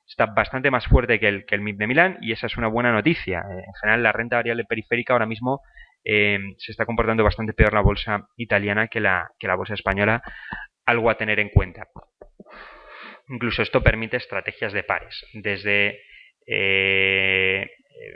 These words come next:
finales de febrero, que en términos relativos el ibex no estaba mejor que el, que la bolsa de Milán, bueno, pues, pues ahora lo está.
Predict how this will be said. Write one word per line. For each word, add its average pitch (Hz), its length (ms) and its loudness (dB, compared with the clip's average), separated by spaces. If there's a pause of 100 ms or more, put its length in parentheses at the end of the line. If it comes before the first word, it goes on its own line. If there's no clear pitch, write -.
(120)
finales 127 320 2
de 139 80 0
febrero, 139 480 2 (440)
que 120 100 -2
en 113 60 -4
términos 135 360 2
relativos 127 540 -2
el 113 120 -2
ibex 127 280 -2
no 120 80 -4
estaba 117 300 -2
mejor 107 340 0
que 110 120 0
el, 101 280 -2
que 110 80 0
la 101 60 4
bolsa 104 220 -2
de 107 80 -2
Milán, 127 360 2
bueno, 98 240 -8
pues, 95 160 -6 (140)
pues 98 180 -8
ahora 101 220 2
lo 101 140 -4
está. - 260 -10